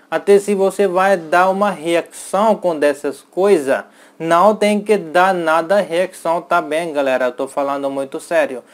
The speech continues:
porque muito, mu-, muito mulher brasileiras que eu, é, eu tô vendo, que pessoa, elas tá bem curtindo essas coisas. Aí depois, por isso que ele está fazendo mais também, porque os dois que é safado, por isso tá acontecendo safadeza.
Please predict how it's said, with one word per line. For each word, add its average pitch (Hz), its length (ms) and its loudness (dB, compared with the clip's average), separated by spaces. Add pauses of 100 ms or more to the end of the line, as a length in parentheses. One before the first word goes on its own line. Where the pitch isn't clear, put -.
(240)
porque 175 300 0
muito, 196 460 0
mu-, 175 200 -4
muito 202 360 -2
mulher 175 260 0
brasileiras 143 760 0 (360)
que 156 80 -4
eu, 147 580 0 (100)
é, 139 420 0
eu 139 120 -2
tô 143 180 -2
vendo, 143 460 -2 (280)
que 160 100 -2
pessoa, 170 440 -2 (140)
elas 165 300 2
tá 170 340 2
bem 175 240 -2
curtindo 214 760 2
essas 151 400 2
coisas. 139 540 -2 (280)
Aí 170 220 -2
depois, 190 420 2
por 208 220 2
isso 220 260 -2
que 214 100 -4
ele 185 180 0
está 180 340 -2
fazendo 160 480 0
mais 151 240 -2
também, 143 320 -4
porque 139 300 -4
os 180 160 4
dois 185 440 2
que - 140 -4
é 196 160 4
safado, 160 640 0
por 156 240 -2
isso 160 260 -4
tá 147 160 -2
acontecendo 139 520 -6
safadeza. 123 600 -6